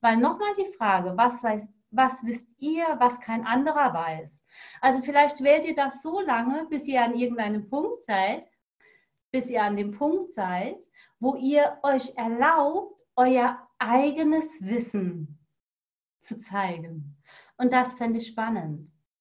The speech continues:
Also ich würde mich über jeden freuen, mit dem ich arbeite, der nachher so groß wird, so groß tatsächlich, dass gar kein anderer Mensch ihn übersehen kann.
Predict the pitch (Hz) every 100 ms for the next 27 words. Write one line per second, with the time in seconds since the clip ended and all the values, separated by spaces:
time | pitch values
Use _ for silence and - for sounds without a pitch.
0 | _ _ _ - - - 254 277 254 320
1 | 320 294 - 269 247 247 302 349 349 -
2 | 262 262 247 240 233 233 226 214 220 226
3 | 240 247 202 196 202 190 208 196 202 180
4 | 208 196 185 220 240 269 - 196 185 180
5 | 175 170 175 196 - _ _ _ _ -
6 | 269 311 - - 226 214 175 226 - -
7 | 196 180 - 160 - 190 185 190 - -
8 | 226 220 233 - 202 190 196 202 208 202
9 | 180 180 180 185 196 185 170 170 175 165
10 | 165 165 156 151 156 -